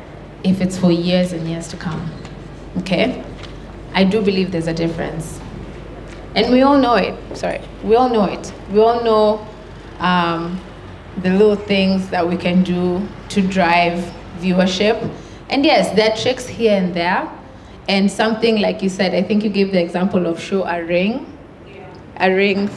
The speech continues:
Speaker 1: like, on the finger. I feel like, okay, would it be a hoax?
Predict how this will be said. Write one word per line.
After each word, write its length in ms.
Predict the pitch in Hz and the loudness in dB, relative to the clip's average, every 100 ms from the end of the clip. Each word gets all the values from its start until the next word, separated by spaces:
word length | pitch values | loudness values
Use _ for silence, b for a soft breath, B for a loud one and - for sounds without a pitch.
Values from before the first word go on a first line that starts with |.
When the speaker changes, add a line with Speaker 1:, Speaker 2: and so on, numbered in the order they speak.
| - - | -12 -8
Speaker 1:
like, 200 | 196 196 | -6 -4
on 100 | 190 | -2
the 80 | 185 | -2
finger. 460 | 196 202 202 247 - B B B B - | 0 2 4 2 -2 B B B B -2
I 100 | 294 | 0
feel 180 | - 339 | 2 2
like, 360 | 302 - - 240 | 4 2 -2 -2
okay, 240 | 233 202 | 0 0
would 220 | 208 233 | 0 -2
it 120 | 254 | 0
be 100 | 214 | 2
a 100 | 202 | 2
hoax? 460 | 202 202 - - | 4 2 2 -4